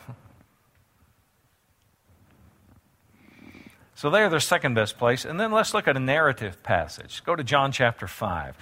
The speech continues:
What's in a narrative passage of Scripture? Story, yeah, this is the biggest chunk of our Bible, isn't it? All, uh, of the Gospels, the Old Testament stories, the book of Acts. If we're going to learn to pray the Bible,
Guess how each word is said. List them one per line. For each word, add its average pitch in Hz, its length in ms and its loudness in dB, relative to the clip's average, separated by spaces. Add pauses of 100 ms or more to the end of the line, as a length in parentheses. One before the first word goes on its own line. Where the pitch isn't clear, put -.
(140)
What's 220 240 4
in 196 100 2
a 156 80 4
narrative 143 560 4
passage 95 460 -2
of 92 80 -12
Scripture? - 480 -10 (1600)
Story, 175 480 4
yeah, 139 220 6
this 156 200 -2
is 131 100 -8
the 127 100 2
biggest 123 340 0
chunk 151 240 2
of 147 80 0
our 139 100 6
Bible, 151 360 6
isn't 110 200 0
it? 85 120 -10 (320)
All, 139 420 8
uh, 113 200 8 (280)
of 95 80 -6
the 110 60 0
Gospels, 185 720 4
the 98 200 -2
Old 131 180 4
Testament 156 360 0
stories, 185 480 4
the 107 80 -6
book 117 160 -2
of 120 100 0
Acts. 147 600 4 (260)
If 120 180 -4
we're 240 140 6
going 190 300 4
to 131 120 -2
learn 151 260 4
to 123 60 -4
pray 160 280 4
the 117 80 -2
Bible, 113 480 4